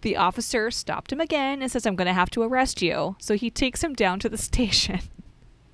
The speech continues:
<laughs> West, the officer, was a little embarrassed because, after all, this was the president of the United States, but he had to do his duty.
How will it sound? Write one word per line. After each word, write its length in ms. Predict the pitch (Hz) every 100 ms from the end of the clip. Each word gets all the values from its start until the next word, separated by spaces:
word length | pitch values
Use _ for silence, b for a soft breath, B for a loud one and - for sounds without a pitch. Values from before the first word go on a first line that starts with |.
| -
<laughs> 880 | 494 480 453 - - - - - -
West, 560 | 202 226 185 - -
the 120 | - 175
officer, 520 | 190 202 185 175 175
was 140 | 208
a 60 | 214
little 260 | 196 202
embarrassed 640 | 202 196 226 214 135 165 -
because, 220 | 208 196
after 360 | 165 175 - 190
all, 180 | 156 160
this 220 | 190 -
was 160 | - 160
the 80 | -
president 460 | - 170 180 170 -
of 80 | 160
the 60 |
United 320 | 160 139 147 -
States, 320 | 320 359 -
but 120 | 269
he 140 | 254 240
had 140 | 233
to 60 | 240
do 160 | 165
his 200 | 175 180
duty. 420 | 156 156 85 127